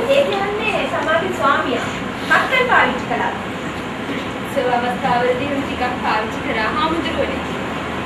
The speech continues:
Speaker 1: මේ සිද්ධිය වෙච්ච දවසේ තමා තමාගේ ස්වාමි පුරුෂයාව අන්තිම වතාවට දැක්කේ කොයි වෙලාවද?
Speaker 2: එදා, එදා දවල් දොළහ මාරට විතර එයා ගෙදර ඇවිල්ලා දවල්ට කෑම කෑව හාමුදුරුවනේ.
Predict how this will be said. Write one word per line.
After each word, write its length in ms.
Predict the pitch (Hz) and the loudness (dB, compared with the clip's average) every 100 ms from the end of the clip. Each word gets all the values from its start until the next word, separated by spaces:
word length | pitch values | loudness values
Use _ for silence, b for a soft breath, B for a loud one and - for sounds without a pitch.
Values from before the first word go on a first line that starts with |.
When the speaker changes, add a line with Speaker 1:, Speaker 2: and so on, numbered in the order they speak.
| - - - - - - | -4 -4 -4 -4 -4 -2
Speaker 1:
මේ 260 | 277 302 523 | 0 4 4
සිද්ධිය 460 | 415 370 381 381 453 | 6 2 4 4 4
වෙච්ච 280 | - - - | 6 6 4
දවසේ 760 | 427 285 285 339 359 262 233 - - - - - - - | 4 8 8 8 6 4 2 2 -2 -4 -4 -4 -2 0
තමා 500 | 339 302 349 427 480 - | 4 4 6 8 8 8
තමාගේ 500 | 349 330 285 392 415 | 6 6 6 4 2
ස්වාමි 380 | 311 277 294 - | 6 8 8 4
පුරුෂයාව 680 | - - - 403 370 381 381 440 - - | 2 2 2 6 8 8 8 4 4 4
අන්තිම 420 | - - 427 480 | 4 4 4 6
වතාවට 500 | 427 - 370 - - | 6 8 8 8 6
දැක්කේ 420 | 320 311 - 494 494 - | 4 4 4 4 4 4
කොයි 240 | 370 - | 6 8
වෙලාවද? 360 | - - - - - - - - - - - - - - - | 6 4 2 0 -2 -4 -4 -4 -4 -4 -4 -4 -4 -4 -2
Speaker 2:
එදා, 440 | 262 269 277 294 285 262 - - - | -2 4 8 8 8 4 0 -2 0
එදා 240 | - 285 | 4 6
දවල් 280 | 285 269 277 | 8 8 6
දොළහ 300 | 277 247 254 294 | 6 6 6 6
මාරට 340 | 277 269 269 | 8 8 6
විතර 320 | 330 320 - 330 | 2 0 0 6
එයා 200 | 277 277 | 8 8
ගෙදර 340 | 277 262 254 | 6 2 4
ඇවිල්ලා 400 | 269 277 294 370 | 6 4 4 4
දවල්ට 380 | 277 247 262 - - | 6 6 6 4 2
කෑම 300 | 330 269 294 | 6 6 6
කෑව 320 | - - 269 | 4 4 4
හාමුදුරුවනේ. 680 | 277 247 240 240 233 226 220 | 4 4 4 2 0 2 2